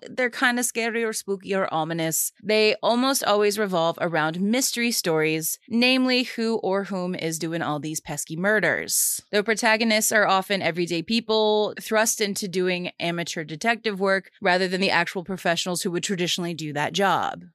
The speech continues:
What makes it a giallo film versus a thriller or crime film is that there tends to be quite a bit of gore.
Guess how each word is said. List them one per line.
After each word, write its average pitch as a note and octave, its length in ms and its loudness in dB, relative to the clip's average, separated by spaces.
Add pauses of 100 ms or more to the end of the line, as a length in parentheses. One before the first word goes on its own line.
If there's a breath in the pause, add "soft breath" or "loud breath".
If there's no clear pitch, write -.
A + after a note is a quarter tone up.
(180)
What G#3 200 2
makes A#3+ 360 2
it C4 100 0
a A#3+ 80 2
giallo G3 380 2
film F3 420 0
versus F3 460 -2
a F3 120 -4
thriller E3+ 460 -2
or D#3+ 100 -4
crime C4+ 380 2
film B3+ 540 0
is G#3+ 100 2
that A3+ 140 2
there A#3 80 0
tends A#3 360 0
to C4 120 -4
be G3 160 -6
quite D#3 320 -4
a F3 100 -2
bit D3 240 -8
of D3 180 -12
gore. E3+ 560 -2